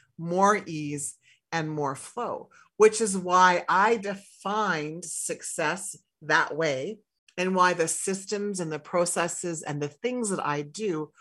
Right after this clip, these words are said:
are all about what's my definition of success.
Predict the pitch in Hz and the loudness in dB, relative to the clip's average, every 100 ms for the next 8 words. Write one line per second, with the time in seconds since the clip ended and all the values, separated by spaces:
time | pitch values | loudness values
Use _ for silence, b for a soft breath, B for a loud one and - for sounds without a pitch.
0 | b b 165 165 - 185 233 208 160 147 | b b 2 2 4 2 2 0 0 0
1 | 151 - _ _ - 220 - 165 165 196 | -2 -6 _ _ -12 -10 -6 -4 -2 -2
2 | 202 180 156 160 147 139 - 131 - - | -4 -4 -6 -8 -10 -10 -10 -10 -10 -10
3 | - - - - | -12 -12 -12 -14